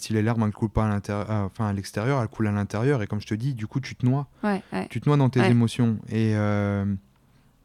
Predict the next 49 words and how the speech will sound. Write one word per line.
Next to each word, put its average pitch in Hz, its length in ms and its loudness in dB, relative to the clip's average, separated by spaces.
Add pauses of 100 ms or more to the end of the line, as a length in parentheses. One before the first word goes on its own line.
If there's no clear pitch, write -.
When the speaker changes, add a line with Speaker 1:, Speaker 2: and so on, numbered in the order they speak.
(640)
Speaker 1:
moi, 127 100 4
je, 123 140 -2
et 117 160 -2
je - 100 -8
te, 107 200 0
je 92 140 -10
te - 80 -4
jure, 120 300 0
j'ai 104 140 0
essayé, 113 360 -2
hein, 110 140 0
j'ai 98 120 -6
fait 101 140 -8
tout - 140 -8
ce - 80 -10
que, 117 220 2
enfin, 101 400 -4 (240)
je - 80 -20
me 104 40 -6
suis - 140 -10
vraiment 117 240 2
mis 131 80 6
en 123 80 6
condition, 120 480 2
je 113 80 -2
me 110 60 2
suis - 160 -10
dit, « 107 480 -4
Tu - 100 -16
Speaker 2:
Faudra 208 160 4
Speaker 1:
peux, 202 80 -4
Speaker 2:
peut-être 208 120 6
Speaker 1:
tu - 100 0
peux 233 80 8
y - 20 10
Speaker 2:
reprendre 226 220 10
la 220 80 12
Speaker 1:
aller. » 202 80 6
Speaker 2:
thérapie 202 400 6
à 202 40 6
un - 40 6
moment 185 180 8
donné. 185 260 8
Speaker 1:
<laughs> 160 1300 4
Ouais, 170 100 8
on 117 200 6
ira, 107 220 0
on 110 80 0
ira. 104 180 0